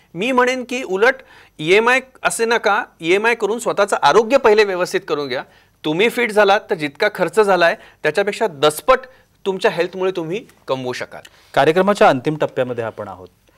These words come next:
Speaker 2: सामसंजीवनी करण्यापाठीमागचा जो साम टीव्हीचा उद्देश होता तो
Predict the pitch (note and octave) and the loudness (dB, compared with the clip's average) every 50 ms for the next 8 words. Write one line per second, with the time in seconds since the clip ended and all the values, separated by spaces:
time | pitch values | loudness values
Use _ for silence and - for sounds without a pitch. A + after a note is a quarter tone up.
0 | _ _ _ _ _ _ _ - - - B2+ B2+ C#3 E3+ E3 - F3+ F3 E3 F3+ | _ _ _ _ _ _ _ -6 0 2 2 2 2 2 0 0 -2 -2 -4 -4
1 | F#3 F#3 F#3+ F3+ F#3 G3 G#3 G#3+ G#3+ G#3 - - _ _ _ - C#3+ B2 A#2+ B2+ | -4 -4 -4 -6 -6 -10 -10 -10 -12 -12 -14 -18 _ _ _ -10 -6 -6 -4 -4
2 | D3+ D#3 - C3 A#2+ - D3+ C#3+ D3 C#3 C#3 - - C#3+ C3+ D3 - - B2 A2+ | -2 -2 0 -2 -2 -4 -6 -8 -8 -8 -10 -12 -16 -14 -14 -14 -10 -10 -10 -10
3 | A2 G#2 A#2 A#2 A2+ - B2+ A#2 G#2 F#2+ F#2+ G#2+ - - G2 - G2 G2 - C3 | -10 -14 -14 -16 -12 -10 -10 -12 -12 -14 -18 -20 -18 -18 -20 -20 -20 -16 -14 -14
4 | D3+ - - | -14 -14 -16